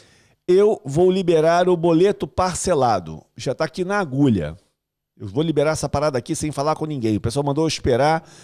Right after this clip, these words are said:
mas eu não vou esperar nada. Eu vou liberar esse negócio. Beleza? Então é o seguinte, ó. <clears throat> Olha lá, o Marcos Dutra tem o pacotão desde o ano passado, cara.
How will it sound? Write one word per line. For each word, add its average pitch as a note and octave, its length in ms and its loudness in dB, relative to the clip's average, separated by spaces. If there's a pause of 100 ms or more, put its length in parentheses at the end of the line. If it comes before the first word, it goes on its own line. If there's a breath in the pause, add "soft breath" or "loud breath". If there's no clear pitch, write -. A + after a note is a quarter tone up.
(180 loud breath)
mas C#3 120 2
eu D#3+ 60 2
não D#3 60 0
vou D#3 80 0
esperar E3 340 2
nada. C3+ 340 0
Eu A2+ 80 4
vou C3+ 120 2
liberar E3+ 360 4
esse - 160 -2
negócio. B2 680 -2 (420)
Beleza? G3+ 460 2 (800 soft breath)
Então C#3+ 200 2
é - 20 4
o G#3 40 0
seguinte, E3+ 320 2
ó. D3+ 200 2 (260)
<clears throat> A2 460 -6 (1400)
Olha D3+ 60 4
lá, A#2 80 4
o G#2+ 140 4
Marcos C3 840 0
Dutra E3+ 640 2 (460 soft breath)
tem F3+ 180 4
o G3 60 2
pacotão G3+ 580 0
desde G#3 240 2
o C4 60 2
ano D4 80 -6
passado, C#4+ 560 0
cara. C#2 360 -6